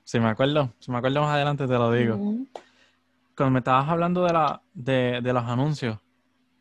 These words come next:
Speaker 1: Ah, no, yo te iba a comentar, ya me acordé. De que eso está diseñado, ¿verdad? Primeramente era para, para comunicarnos, pero luego pasó a ser un dilema en cuanto a los likes y los views.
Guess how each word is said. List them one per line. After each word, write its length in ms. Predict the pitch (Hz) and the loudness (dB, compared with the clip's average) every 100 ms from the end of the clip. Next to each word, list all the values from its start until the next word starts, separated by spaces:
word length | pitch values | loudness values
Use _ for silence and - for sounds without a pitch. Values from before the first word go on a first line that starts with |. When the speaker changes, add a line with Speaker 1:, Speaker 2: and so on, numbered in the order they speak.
| _ _ _ - - | _ _ _ -20 -8
Speaker 1:
Ah, 340 | 170 190 190 165 | -2 0 0 0
no, 120 | 175 | -2
yo 120 | 151 | -2
te 60 | 147 | -2
iba 80 | 170 | -2
a 40 | |
comentar, 380 | 175 170 175 165 | -2 0 0 0
ya 120 | 127 | 0
me 60 | 127 | 0
acordé. 320 | 139 123 117 _ _ _ _ _ _ _ _ _ _ _ _ | 0 0 -4 _ _ _ _ _ _ _ _ _ _ _ _
De 220 | 147 147 147 | -2 0 0
que 360 | 143 135 - _ _ _ _ _ _ _ _ _ | 0 -2 -4 _ _ _ _ _ _ _ _ _
eso 220 | 143 139 | -2 -2
está 180 | 180 180 | 0 2
diseñado, 720 | 180 170 175 175 160 135 123 _ _ _ _ _ _ _ _ | 2 0 0 2 2 2 -4 _ _ _ _ _ _ _ _
¿verdad? 220 | 131 131 160 | -2 -2 0
Primeramente 540 | 139 127 135 147 151 | 2 2 2 -2 0
era 180 | 147 151 | 0 2
para, 880 | 147 139 135 131 123 120 117 113 113 - | 0 0 0 0 0 0 -2 -4 -10 -6
para 180 | 127 120 | -4 -2
comunicarnos, 580 | 123 120 117 143 131 - | -2 -2 0 0 0 -2
pero 320 | 127 123 117 _ _ _ - | -2 -2 -4 _ _ _ -8
luego 280 | 120 120 127 | -2 -2 0
pasó 340 | 147 143 165 | -2 -2 -4
a 60 | 147 | -4
ser 320 | - 160 156 _ _ _ _ _ _ - | -4 -6 -8 _ _ _ _ _ _ -6
un 160 | 131 | -4
dilema 440 | 135 151 170 160 139 | 0 0 2 0 0
en 100 | 131 | 0
cuanto 360 | 131 123 117 | 0 0 0
a 40 | 120 | -2
los 160 | 117 | 0
likes 300 | 113 127 139 - | -2 -2 -4 -4
y 80 | 143 | 0
los 140 | 120 | 0
views. 220 | 127 131 | 2 0